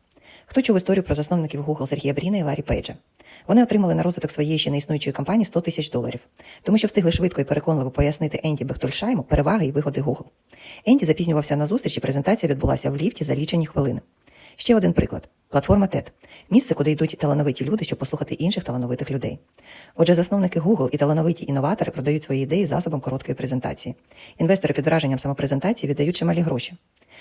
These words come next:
Колеги, на перших батьківських зборах вам треба продати себе.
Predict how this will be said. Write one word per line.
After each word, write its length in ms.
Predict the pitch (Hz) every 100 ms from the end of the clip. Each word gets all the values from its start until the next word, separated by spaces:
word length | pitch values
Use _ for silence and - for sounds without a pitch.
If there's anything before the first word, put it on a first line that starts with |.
| -
Колеги, 300 | - 151 127 -
на 100 | 143
перших 200 | 165 160
батьківських 360 | 156 165 -
зборах 280 | 143 180 214
вам 100 | -
треба 180 | 160 165
продати 360 | - 139 147 170
себе. 320 | 160 147